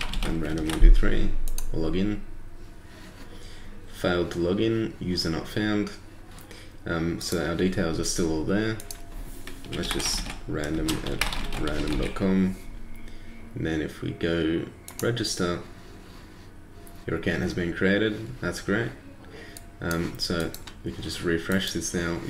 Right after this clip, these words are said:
I didn't need to stop the editor, but just to show it, show you that it's working, we can now say random, uh, random, did I say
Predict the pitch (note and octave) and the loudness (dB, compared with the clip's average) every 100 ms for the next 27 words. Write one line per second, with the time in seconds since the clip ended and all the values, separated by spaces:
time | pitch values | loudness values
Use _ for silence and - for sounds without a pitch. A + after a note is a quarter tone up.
0 | - - F#2 F#2+ F2 B1+ E2+ F2+ - G2 | -4 -2 0 2 2 2 2 0 2 0
1 | F2 F2+ F#2 - - F#2 F#2+ F#2 F2 F2 | 2 0 -2 -4 -4 0 2 4 2 0
2 | F#2+ - - - - - F2+ G2+ - F#2 | -4 -8 -4 -4 -2 -2 0 0 0 0
3 | E2 D#2+ - - - - - - E2 D#2+ | 0 -2 -4 -12 -14 -14 -10 -4 0 0
4 | D2 C2+ - - - A2 A2 - G2+ G2+ | 0 -2 -4 -4 2 2 2 -2 -2 -2
5 | - - - - - - - - - - | -2 -2 -2 0 -2 -2 -6 -6 -8 -4
6 | D2 C2+ - C#2+ D2+ G2 G2 F#2+ F#2+ F#2+ | -2 0 0 0 2 4 6 6 4 2
7 | - - - - - - - - - - | -2 -4 -4 -4 -2 -2 -2 -4 -4 -6
8 | - - - - G#1+ A1+ F#2 G2 F#2+ F#2+ | -6 -8 -8 -8 -6 -2 0 2 2 2
9 | F#2 F2+ F2 E2+ E2 E2+ G#2 | 0 -2 -6 -6 -6 -4 -6